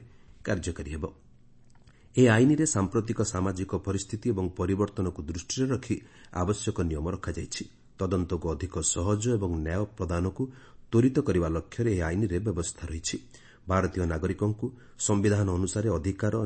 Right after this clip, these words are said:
ନ୍ୟାୟ ଏବଂ ସୁରକ୍ଷା ଦେବା ହେଉଛି ନୂଆ ଆଇନର ମୁଖ୍ୟ ଉଦ୍ଦେଶ୍ୟ। ମୁଖ୍ୟମନ୍ତ୍ରୀ ମୋହନ ଚରଣ ମାଝୀ ଆଜି ଜନସାଧାରଣଙ୍କ ବିଭିନ୍ନ ଅଭିଯୋଗର ଶୁଣାଣି କରିବେ। ସୂଚନା ଓ ଲୋକସମ୍ପର୍କ ବିଭାଗ ପକ୍ଷରୁ ମିଳିଥିବା ସୂଚନା ଅନୁସାରେ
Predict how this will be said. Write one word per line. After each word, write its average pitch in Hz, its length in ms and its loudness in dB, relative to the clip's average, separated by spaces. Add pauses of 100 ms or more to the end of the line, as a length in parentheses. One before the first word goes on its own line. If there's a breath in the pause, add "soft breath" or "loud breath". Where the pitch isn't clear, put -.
ନ୍ୟାୟ 85 280 0 (400 loud breath)
ଏବଂ 90 240 -2
ସୁରକ୍ଷା 127 460 -2
ଦେବା 92 220 2
ହେଉଛି 85 300 0 (440 loud breath)
ନୂଆ 95 220 4
ଆଇନର 90 340 2 (500)
ମୁଖ୍ୟ 131 300 -2
ଉଦ୍ଦେଶ୍ୟ। 78 440 -8 (1600 loud breath)
ମୁଖ୍ୟମନ୍ତ୍ରୀ 180 580 4
ମୋହନ 120 300 4
ଚରଣ 101 260 2
ମାଝୀ 85 400 0
ଆଜି 95 180 0
ଜନସାଧାରଣଙ୍କ 95 720 -2
ବିଭିନ୍ନ 87 400 0
ଅଭିଯୋଗର 92 560 0
ଶୁଣାଣି 87 340 -2
କରିବେ। 76 300 -6 (440 loud breath)
ସୂଚନା 110 400 0
ଓ 107 80 4
ଲୋକସମ୍ପର୍କ 90 680 -2
ବିଭାଗ 85 280 -2
ପକ୍ଷରୁ 92 400 -6
ମିଳିଥିବା 82 400 -2
ସୂଚନା 80 360 -6
ଅନୁସାରେ 80 360 -2